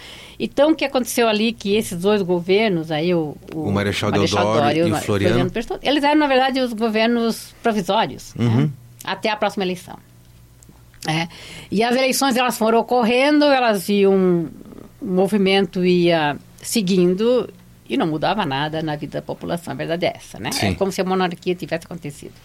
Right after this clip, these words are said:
Speaker 1: Por isso que muita gente acha assim, né, que se a monarquia... Hoje escutei uma pessoa dizendo ainda, se a monarquia tivesse, né, é, continuado no Brasil, seria melhor. Bom, tem um movimento no Brasil, né, da
Speaker 2: Hum, sim,
Speaker 1: monarquia
Speaker 2: sim,
Speaker 1: ainda,
Speaker 2: existe.
Speaker 1: né?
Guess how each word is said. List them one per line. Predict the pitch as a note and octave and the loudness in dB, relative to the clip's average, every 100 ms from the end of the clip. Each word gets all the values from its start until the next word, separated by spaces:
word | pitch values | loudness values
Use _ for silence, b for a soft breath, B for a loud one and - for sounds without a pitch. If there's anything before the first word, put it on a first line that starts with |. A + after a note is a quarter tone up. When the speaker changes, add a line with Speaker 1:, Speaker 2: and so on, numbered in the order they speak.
| B B B | B B B
Speaker 1:
Por | - E3 | -6 -2
isso | F3+ | -2
que | - | 0
muita | F#3+ F#3+ F3+ | 0 2 0
gente | F#3 F3+ | 0 0
acha | E3+ D#3+ E3+ | -2 -2 -6
assim, | F#3 - | -10 -6
né, | D3+ | -4
que | D3+ | -4
se | - | -6
a | |
monarquia... | E3+ E3+ D3+ D3+ D#3 | -2 -2 -2 -6 -4
Hoje | G3+ G#3 | -2 -2
escutei | - F#3 G3+ | -6 -6 -2
uma | F3 | -2
pessoa | E3+ D#3+ D#3+ | -4 -6 -6
dizendo | D#3 D#3 D3 | -6 -6 -6
ainda, | C#3+ C3+ - B B B B | -6 -10 -14 B B B B
se | - | -2
a | |
monarquia | F3+ F#3 F#3 F3+ A#3 B3 B3 A#3 | 2 2 0 0 0 2 0 -2
tivesse, | - D#3+ E3+ F#3 F3+ - E3 F3 | -6 -4 0 0 -2 -6 -10 -8
né, | D#3+ E3+ G3 F3 - - - | -2 0 0 -6 -10 -18 -12
é, | E3 D3+ D3+ C#3+ | -8 -6 -6 -8
continuado | C#3 F3 F3 F3+ E3+ | -4 -2 0 -2 -2
no | E3 | -4
Brasil, | D3 D3 G3+ A#3 G3 | -2 -2 0 0 -2
seria | - D#3+ E3 | -4 -4 -2
melhor. | D3 C#3 E3 F3+ - | -4 -2 -2 -2 -2
Bom, | B3+ | -4
tem | G#3 D#4+ | -2 -4
um | A4 | 0
movimento | G4 F#3 G3 F3 | 2 2 2 0
no | |
Brasil, | D#3 D3 C#3+ D#3+ | -4 -4 -6 -6
né, | D3 F3+ | -6 -6
da | - | -4
Speaker 2:
Hum, | A#2+ | -2
sim, | - B2+ | 0 0
Speaker 1:
monarquia | C#3+ | 0
Speaker 2:
sim, | - G2+ | 0 0
Speaker 1:
ainda, | - - | 0 -2
Speaker 2:
existe. | C3 C3+ | -4 -6
Speaker 1:
né? | C3 A3 | -4 -2